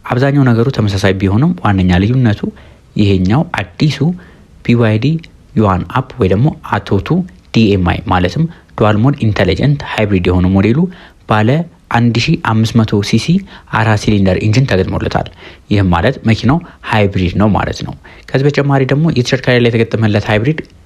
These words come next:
ገበያ ውስጥ ከምታገኟቸው የተለያዩ የሃይብሪድ አይነቶች መካከል አሪፉ የሚባለው ነው። ይህም ፕለጊን ሃይብሪድ የምንለው ማለትም ራሳችን ቻርጅ ልናደርገው የምንችለው ሃይብሪድ ተሽከርካሪ። ሃይብሪድ ተሽከርካሪዎች እንደምታውቁት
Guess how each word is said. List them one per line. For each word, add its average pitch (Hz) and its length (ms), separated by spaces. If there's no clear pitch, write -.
ገበያ 104 220
ውስጥ 95 140
ከምታገኟቸው 98 680
የተለያዩ 180 320
የሃይብሪድ 95 360
አይነቶች 90 360
መካከል 98 380
አሪፉ 120 320
የሚባለው 90 500
ነው። 175 120
ይህም 131 200
ፕለጊን 107 520
ሃይብሪድ 98 440
የምንለው - 360
ማለትም 92 400
ራሳችን 110 440
ቻርጅ 107 240
ልናደርገው 92 540
የምንችለው 110 600
ሃይብሪድ 95 460
ተሽከርካሪ። - 440
ሃይብሪድ 131 220
ተሽከርካሪዎች 135 460
እንደምታውቁት 110 640